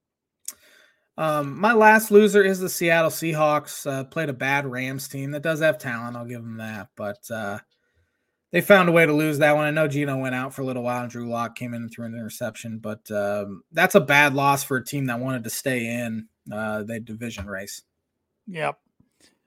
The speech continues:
Speaker 2: My last loser, the Washington Commanders. They
Speaker 1: Uh-huh.
Speaker 2: lost to, uh, uh, Tommy DeVito and the, and the New York Giants. Um, and then they, and they killed me in my, uh,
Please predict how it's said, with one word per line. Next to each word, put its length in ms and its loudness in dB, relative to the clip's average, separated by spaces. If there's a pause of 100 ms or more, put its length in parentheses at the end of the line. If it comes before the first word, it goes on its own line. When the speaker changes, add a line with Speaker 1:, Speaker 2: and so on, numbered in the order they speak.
Speaker 2:
My 120 8
last 300 10
loser, 360 6
the 80 0
Washington 320 6
Commanders. 540 0 (400)
They 80 2
Speaker 1:
Uh-huh. 140 6
Speaker 2:
lost 300 4
to, 180 -4
uh, 60 -6 (540)
uh, 240 -6
Tommy 280 8
DeVito 600 6
and 140 -2
the, 40 -2
and 240 -2
the 420 -6
New 80 -6
York 180 2
Giants. 640 2
Um, 500 -10 (480)
and 220 -6
then 180 -6
they, 320 -6
and 120 -10
they 100 -8
killed 260 2
me 140 2
in 80 0
my, 200 0
uh, 140 -2